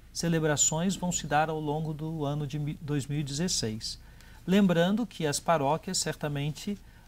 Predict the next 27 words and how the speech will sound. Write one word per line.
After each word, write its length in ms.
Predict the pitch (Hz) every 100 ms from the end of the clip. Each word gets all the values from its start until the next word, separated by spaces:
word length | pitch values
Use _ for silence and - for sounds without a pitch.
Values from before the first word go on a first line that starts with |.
| -
vão 280 | 123 151 180
se 180 | - 156
organizar 800 | 131 135 139 147 147 151 185 - - - - -
para 500 | 147 156 165 180 175
as 100 | 160
celebrações 1200 | - 165 156 151 - 165 160 180 190 - - - -
em 120 | 175
nível 340 | 160 160 156 170
paroquial, 640 | 175 185 - 196 135 117 - - - - - - 156
e 60 |
des-, 320 | 135 - - -
com 240 | 143 139
destaque, 640 | 139 175 - 143 143 -
sem 220 | - 175
dúvida, 440 | 160 135 143 156 175
para 280 | - 131 135
a 40 |
celebração 720 | - 143 135 139 - 135 135
do 180 | 151 143
sacramento 600 | - 143 - 135 131 135
da 100 | 151
reconciliação, 1000 | 135 151 160 156 180 196 190 143 143 147 - - - -
para 200 | - 156
a 20 | 156
escuta 640 | - - - 214 208 151
das 180 | 135 -
pessoas 800 | - 127 - 160 190 214 -